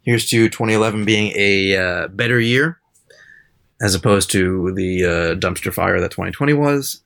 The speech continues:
and that, uh, that most of these movies actually come out, because, uh, a disturbing amount of this list was a repeat from my list in twenty twenty. So, for Awards Radar, I'm Joey with Miles and Steve.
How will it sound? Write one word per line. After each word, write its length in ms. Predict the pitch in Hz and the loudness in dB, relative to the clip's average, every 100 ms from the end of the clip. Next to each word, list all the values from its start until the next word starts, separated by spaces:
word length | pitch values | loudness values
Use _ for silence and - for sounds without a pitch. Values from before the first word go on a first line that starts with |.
| - | -6
and 400 | 101 98 98 98 | -2 0 0 0
that, 240 | 104 110 | 0 2
uh, 320 | 117 117 113 | 2 2 2
that 160 | 113 123 | 0 0
most 180 | 151 151 | 0 2
of 80 | 160 | 2
these 120 | 151 | 2
movies 220 | 156 151 | 2 2
actually 280 | 139 139 120 | 0 -2 -4
come 200 | 123 113 | -2 0
out, 260 | 90 82 - _ _ - | -2 -6 -14 _ _ -14
because, 440 | 78 87 85 - | -2 -2 0 -2
uh, 240 | 87 87 87 - - - - - _ - | 0 -2 -4 -14 -20 -18 -18 -20 _ -2
a 220 | 98 95 | 0 0
disturbing 400 | - - 151 147 | 0 0 2 2
amount 180 | 131 123 | 2 2
of 60 | |
this 160 | 113 - | 0 0
list 200 | 117 - | 0 0
was 140 | 104 92 | -2 0
a 140 | 90 | 0
repeat 460 | 90 143 143 170 160 | 0 0 2 0 0
from 220 | - 123 | -2 -2
my 200 | 113 117 | 0 0
list 420 | 104 110 - - _ - | 0 -2 -4 -8 _ -2
in 240 | 101 98 | 0 0
twenty 260 | - 98 87 | -4 -6 -4
twenty. 360 | 101 92 78 _ - - _ _ _ - | -4 -4 -4 _ -18 -18 _ _ _ -6
So, 340 | - 85 87 - - - - - - - | 0 0 0 -10 -14 -10 -10 -12 -18 -8
for 160 | - | -2
Awards 260 | 92 95 90 | 0 0 0
Radar, 320 | 107 110 110 | 0 0 0
I'm 200 | 101 98 | -2 -2
Joey 320 | 110 117 113 | 0 2 2
with 180 | 98 90 | 0 -4
Miles 460 | 101 98 95 92 98 | -2 -2 0 -4 -6
and 100 | 101 | -8
Steve. 580 | - 165 165 160 156 | -2 0 2 0 -4